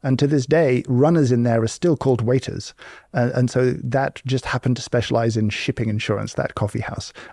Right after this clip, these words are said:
Others specialized in politics. Uh, others specialized in literature. They became known as penny universities, because you could pay a penny to get into a London coffee house, and you would gain the education just from listening to people talk of a university degree.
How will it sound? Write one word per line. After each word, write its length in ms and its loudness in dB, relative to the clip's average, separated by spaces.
Others 260 4
specialized 560 -2
in 140 -2
politics. 720 -2
Uh, 200 0
others 320 2
specialized 540 -2
in 160 4
literature. 500 0
They 280 2
became 340 2
known 180 4
as 80 0
penny 280 2
universities, 720 0
because 300 0
you 80 0
could 120 -6
pay 120 2
a 40 2
penny 300 4
to 120 2
get 120 2
into 180 0
a 20 2
London 280 4
coffee 220 -2
house, 420 0
and 140 0
you 120 2
would 120 2
gain 260 2
the 140 0
education 580 0
just 160 -2
from 280 -2
listening 400 -2
to 100 -8
people 240 -4
talk 360 2
of 140 2
a 40 4
university 460 2
degree. 340 -8